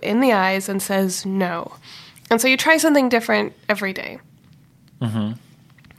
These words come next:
Speaker 1: And this isn't about convincing someone to say yes. It's just about having a stranger or someone you know look at you and say no and then realizing you survived,
Speaker 2: Mm-hmm.
Speaker 1: right?
Speaker 2: Right.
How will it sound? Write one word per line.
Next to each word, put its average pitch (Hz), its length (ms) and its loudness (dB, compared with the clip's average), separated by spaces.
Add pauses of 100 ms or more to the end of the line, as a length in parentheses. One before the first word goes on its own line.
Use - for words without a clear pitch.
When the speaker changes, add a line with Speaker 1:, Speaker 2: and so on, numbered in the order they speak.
(720)
Speaker 1:
And 220 420 2 (100)
this 269 280 0
isn't 294 260 2
about 214 720 2 (120)
convincing 226 580 4
someone 196 400 0
to 190 180 -8
say 196 600 -6 (200)
yes. 185 440 0
It's 220 200 -2
just 220 360 0
about 202 420 0 (240)
having 208 380 0
a 202 60 2
stranger 196 480 0
or 196 40 -2
someone 196 280 -4
you 196 120 -2
know 185 200 -2
look 185 200 -6
at 196 100 -8
you 190 180 -6
and 185 140 -4
say 190 220 -6
no 180 400 -4
and 185 240 -6
then 185 300 -6 (360)
realizing 185 800 -4 (1160)
you 202 120 -6
survived, 208 680 -12 (180)
Speaker 2:
Mm-hmm. 131 180 0
Speaker 1:
right? 185 320 0 (320)
Speaker 2:
Right. 107 180 0